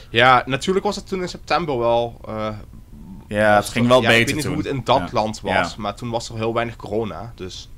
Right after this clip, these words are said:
Speaker 2: Ja.
Speaker 1: Ja.
Speaker 2: Ja, want ze hebben vorig seizoen hebben ze wel een opdracht gehad dat ze in de stad toen die foto's aan het maken waren. Dus toen waren ze toch wel op anderhalve meter in een centrum bezig met een opdracht.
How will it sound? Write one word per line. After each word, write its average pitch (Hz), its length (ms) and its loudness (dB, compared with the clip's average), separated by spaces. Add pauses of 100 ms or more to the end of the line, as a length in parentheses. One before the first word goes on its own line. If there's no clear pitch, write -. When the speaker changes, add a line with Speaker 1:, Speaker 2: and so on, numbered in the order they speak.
(220)
Speaker 2:
Ja. 90 260 -4 (920)
Speaker 1:
Ja. - 60 -16 (220)
Speaker 2:
Ja, 104 140 0
want 104 120 -2
ze - 80 -2
hebben 113 260 4
vorig 123 420 0
seizoen 123 640 0
hebben 120 260 -2
ze 127 100 -4
wel 113 180 4
een 131 80 0
opdracht 127 360 0
gehad 120 220 2
dat 117 180 0
ze 110 120 -6
in 117 140 -2
de 113 60 -2
stad 123 340 0
toen 117 280 2
die 113 100 -2
foto's 120 380 0
aan 85 60 -4
het 82 80 -8
maken 87 300 -2
waren. 90 400 -2
Dus 117 180 -12
toen 113 120 -8
waren 101 240 0
ze - 80 -12
toch 117 220 -6
wel 113 460 0 (680)
op 107 140 -6
anderhalve 107 480 2
meter 104 400 -4
in 107 140 -2
een 101 260 -2
centrum 107 560 -4
bezig 90 380 -4
met - 400 -8 (300)
een 107 140 -10
opdracht. 98 600 -8